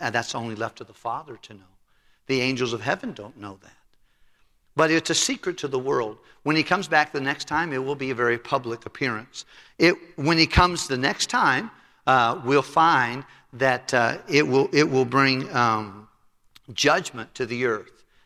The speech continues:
That's where the tribulation period will take place, seven years of tribulation. That's when the world will finally say, "Uncle," to God.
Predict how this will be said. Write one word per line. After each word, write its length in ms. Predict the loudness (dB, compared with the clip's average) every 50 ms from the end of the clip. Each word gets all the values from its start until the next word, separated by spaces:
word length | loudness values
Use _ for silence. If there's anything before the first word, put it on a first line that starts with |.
| _ 0
That's 240 | 2 2 2 2
where 140 | 2 2 2
the 100 | 2 0
tribulation 680 | -2 -2 -2 0 0 0 0 0 0 -2 -2 -4 -6
period 220 | -4 -4 -4 -2 -2
will 80 | -4
take 160 | -4 -4 -2 -2
place, 160 | -2 -4 -2
seven 400 | 0 2 2 2 2 0 -2 -4
years 260 | -2 -2 -2 -2 -2
of 100 | -4 -6
tribulation. 720 | -6 -6 -4 -4 -4 -4 -4 -4 -6 -8 -10 -12 -14 -18 _ _ _ -20 -20 -8 0
That's 260 | 2 2 2 2 0
when 160 | -2 -2 0 0
the 80 | 0
world 340 | 0 2 4 4 4 2 0
will 140 | -2 -6 -4
finally 400 | -2 0 2 2 2 0 -4 -8
say, 240 | -6 -6 -6 -6 -6 -4
"Uncle," 380 | -4 -4 -4 -4 -6 -8 -8 -8
to 160 | -10 -12 -14
God. 440 | -10 -10 -10 -10 -10 -12 -16 -18 -20